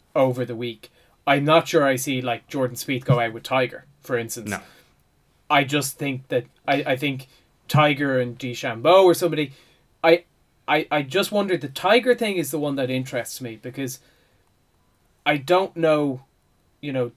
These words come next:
Speaker 1: does, like, Patrick Reed's a good example, actually, of what you're saying about maybe those two go out together, because you need a big, like, the crowd is gonna follow Tiger after last week and, and, and who he is and all of the rest.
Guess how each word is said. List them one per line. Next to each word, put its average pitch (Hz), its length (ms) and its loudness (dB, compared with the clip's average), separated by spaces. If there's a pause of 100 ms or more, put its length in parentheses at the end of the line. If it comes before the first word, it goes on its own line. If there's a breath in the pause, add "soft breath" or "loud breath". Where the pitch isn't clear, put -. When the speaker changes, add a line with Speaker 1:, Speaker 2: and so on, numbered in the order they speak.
(120)
Speaker 1:
does, 156 440 0
like, 147 200 -2
Patrick 196 340 0
Reed's 160 220 0
a 135 40 -8
good 139 220 -4
example, 131 480 -4
actually, 131 360 -6
of 123 200 -8 (220)
what 131 160 -4
you're 131 80 -10
saying 123 260 -2
about 113 220 -6 (100)
maybe 127 280 -4
those 127 320 -2
two 139 180 -4
go 135 240 -2
out 139 180 -4
together, 147 380 -4 (560 soft breath)
because 139 580 -4
you 139 200 -4
need 160 300 0
a 131 100 -6 (180)
big, 151 440 0
like, 131 220 -2
the - 80 -12
crowd 160 500 6
is 139 120 -4
gonna 131 180 -2
follow 117 320 -4
Tiger 110 440 -6 (320)
after 120 260 -6
last 123 300 -2
week 120 420 -10 (140)
and, 107 400 -12
and, 104 260 -16 (200)
and 107 120 -18 (160)
who 143 140 0
he 127 360 0
is 117 140 -8
and 123 80 -8
all 117 140 -6
of 117 60 -12
the 120 80 -8
rest. 110 260 -8